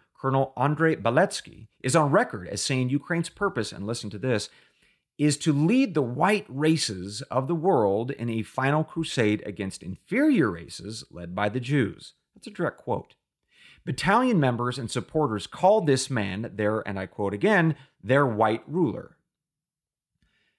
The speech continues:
Not surprisingly, battalion members, which are about ten thousand in number, three thousand of which are in Mariupol,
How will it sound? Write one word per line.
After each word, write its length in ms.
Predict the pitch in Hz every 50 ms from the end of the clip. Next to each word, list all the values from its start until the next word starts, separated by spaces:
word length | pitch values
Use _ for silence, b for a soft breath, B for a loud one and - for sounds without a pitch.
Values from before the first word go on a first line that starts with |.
| _ _ -
Not 280 | 120 160 202 - -
surprisingly, 720 | - 320 - - - 247 262 233 160 127 92 76 73 80
battalion 560 | - - 107 - - 120 123 156 180 185 170
members, 360 | 127 98 95 95 95 104 101 -
which 140 | 110 - -
are 40 | 107
about 300 | 95 120 120 - - -
ten 220 | - 143 143 139
thousand 400 | - 139 131 135 135 120 131 123
in 80 | 110 98
number, 380 | 95 95 92 87 95 95 - _ _ _ _
three 220 | - 113 131 156 147
thousand 400 | - 151 135 135 143 135 131 113
of 80 | 101
which 240 | 95 104 101 - 107
are 80 | 95 92
in 80 | 90
Mariupol, 580 | 92 110 131 147 135 104 - - 87 98 110